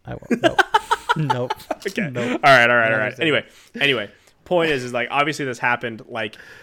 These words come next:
Speaker 2: in our
Speaker 1: Yeah.
Speaker 2: lifetime, but, like, it was, it was also very, uh, I don't know. Uh, we were very young, so, like, it didn't, it, it didn't even, like, cross our radar. But, um, I, uh, <clears throat> yeah, I don't know. I thought it, I thought it was, it was very, very well done.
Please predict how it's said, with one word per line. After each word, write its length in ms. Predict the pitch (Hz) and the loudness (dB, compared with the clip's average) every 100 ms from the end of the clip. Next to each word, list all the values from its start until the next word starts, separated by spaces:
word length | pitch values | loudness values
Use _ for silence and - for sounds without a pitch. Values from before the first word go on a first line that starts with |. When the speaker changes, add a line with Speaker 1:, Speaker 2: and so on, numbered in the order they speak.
| - | -14
Speaker 2:
in 160 | - 175 | -6 -2
our 120 | 160 | 0
Speaker 1:
Yeah. 80 | 127 | 0
Speaker 2:
lifetime, 600 | 117 123 123 127 110 110 | -2 -4 -6 -8 -8 -8
but, 120 | 117 | -10
like, 260 | 110 110 107 | -8 -8 -8
it 60 | 113 | -8
was, 280 | 110 - - | -10 -12 -14
it 140 | 117 | -14
was 140 | 120 | -12
also 400 | 107 110 - 120 | -10 -10 -8 -10
very, 580 | 110 110 107 110 110 107 | -10 -10 -8 -8 -8 -8
uh, 400 | 104 101 98 98 95 - - _ _ _ _ _ - | -8 -10 -12 -14 -18 -20 -20 _ _ _ _ _ -10
I 60 | 110 | -8
don't 60 | 98 | -8
know. 100 | - 131 | -10 -8
Uh, 20 | |
we 120 | 147 | -4
were 80 | 143 | -2
very 200 | 139 131 | 0 0
young, 200 | 120 110 | -2 -4
so, 100 | - | -8
like, 140 | 110 107 | -8 -6
it 40 | |
didn't, 180 | 117 117 | -8 -8
it, 180 | 123 117 | -12 -12
it 300 | 120 117 - | -12 -12 -10
didn't 180 | 127 120 | -10 -8
even, 160 | 113 | -10
like, 140 | 107 104 | -12 -10
cross 340 | - 110 104 | -8 -8 -8
our 80 | 104 | -10
radar. 340 | 101 104 98 | -10 -8 -10
But, 380 | 101 120 110 110 - | -10 -8 -8 -8 -8
um, 420 | 117 107 104 98 - - - - _ _ _ - _ - | -6 -6 -8 -14 -20 -20 -20 -20 _ _ _ -20 _ -12
I, 300 | 123 123 120 | -6 -4 -4
uh, 420 | 117 110 107 104 101 _ _ _ | -6 -6 -8 -10 -14 _ _ _
<clears throat> 360 | _ _ _ - 175 143 - - | _ _ _ -12 -12 -12 -16 -8
yeah, 140 | 175 214 | 2 2
I 20 | |
don't 80 | 220 | 2
know. 80 | 160 | 0
I 140 | 131 | 0
thought 100 | 214 | 0
it, 80 | 196 | -2
I 120 | 139 | -4
thought 160 | 160 180 | -4 -4
it 40 | |
was, 260 | 165 135 - | -2 -4 -6
it 120 | 135 | -6
was 220 | 127 120 | -6 -8
very, 420 | 135 135 135 139 | -12 -4 -2 -2
very 240 | 135 127 123 | -2 -4 -4
well 240 | 120 113 | -4 -4
done. 560 | 110 107 104 110 131 | -6 -10 -10 -10 -12